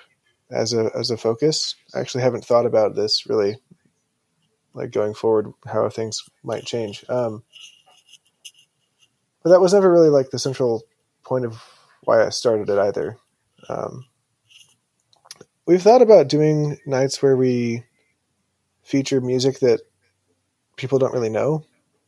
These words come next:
like, forgotten, forgotten music. We've done a little bit of that, and that's pretty cool.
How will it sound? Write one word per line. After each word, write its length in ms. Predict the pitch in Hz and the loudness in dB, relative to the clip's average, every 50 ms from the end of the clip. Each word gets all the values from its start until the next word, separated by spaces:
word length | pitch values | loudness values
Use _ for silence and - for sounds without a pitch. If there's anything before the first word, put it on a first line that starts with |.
| _ _ - | _ _ -10
like, 180 | 139 123 - | -10 -10 -10
forgotten, 760 | - - - 123 117 127 120 123 123 123 127 123 127 127 123 - - - - _ _ _ _ _ _ _ _ _ | -10 -6 -6 -2 2 4 4 4 2 -2 -8 -8 -10 -10 -12 -14 -20 -20 -20 _ _ _ _ _ _ _ _ _
forgotten 420 | - - 123 117 113 110 113 120 | -10 -6 0 2 2 2 0 -2
music. 320 | 120 123 120 120 131 127 127 _ _ _ _ _ _ _ _ _ _ _ _ _ _ - - - _ _ _ _ - - - - - _ _ _ _ | -6 -6 -4 -4 -4 -4 -6 _ _ _ _ _ _ _ _ _ _ _ _ _ _ -20 -20 -20 _ _ _ _ -20 -20 -20 -20 -20 _ _ _ _
We've 120 | 151 160 151 | -6 2 4
done 160 | 196 214 202 | 6 6 6
a 40 | 160 | 6
little 220 | 143 143 151 147 | 6 4 4 4
bit 120 | 135 107 | 0 0
of 60 | 110 104 | 0 0
that, 280 | 104 98 101 113 - | 2 2 2 0 -2
and 80 | - 120 | -4 -6
that's 200 | 127 127 - - | -6 -6 -6 -8
pretty 200 | - 131 120 113 | -8 -8 -8 -6
cool. 380 | - 104 98 98 107 120 123 | -4 -2 -2 -2 -2 -4 -8